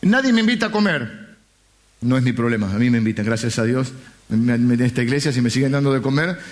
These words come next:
me están, parece, engordando. ¿Mm? Ya entre los lemon pie, las tortillas de papa y todo, pa-, me invitaron a comer el otro día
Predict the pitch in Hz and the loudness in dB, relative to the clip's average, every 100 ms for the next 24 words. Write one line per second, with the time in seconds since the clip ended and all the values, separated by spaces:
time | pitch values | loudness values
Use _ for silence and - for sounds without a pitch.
0 | - - - 120 151 147 139 139 135 160 | -20 -10 -6 -2 0 0 -2 0 0 0
1 | 165 120 107 92 - - - - _ _ | 0 -2 -4 -8 -18 -20 -20 -20 _ _
2 | _ - 123 151 139 - - - - - | _ -4 -2 -2 -4 -14 -20 -20 -20 -20
3 | - - - 135 135 131 123 135 156 139 | -20 -20 -4 -2 0 0 2 2 0 0
4 | 135 151 170 170 151 143 139 - 139 160 | 0 0 0 0 -2 -2 -4 -2 -4 -2
5 | 147 147 143 196 190 - 190 190 175 147 | -2 -2 -2 -2 -2 -2 -2 -2 -2 -4
6 | - - _ 156 180 - 147 156 208 185 | -8 -20 _ -8 -6 -2 0 0 0 0
7 | 185 185 175 175 190 | 0 0 0 0 0